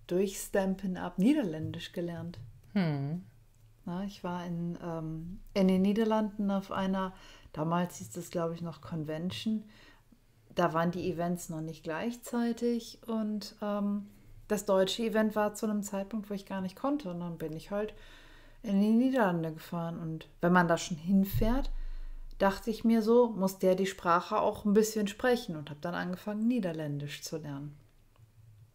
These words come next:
Speaker 1: Und bin da super herzlich aufgenommen worden und es war einfach nur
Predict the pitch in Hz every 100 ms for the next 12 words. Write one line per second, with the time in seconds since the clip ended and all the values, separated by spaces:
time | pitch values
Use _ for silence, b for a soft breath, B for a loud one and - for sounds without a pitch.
0 | _ - _ - 170 165 170 - _ -
1 | - - 175 165 165 170 170 - 175 -
2 | 208 214 214 185 180 180 - 165 165 -
3 | 190 190 185 170 175 175 170 165 165 165
4 | 165 165 156 147 - - 160 170 175 180
5 | 175 175 170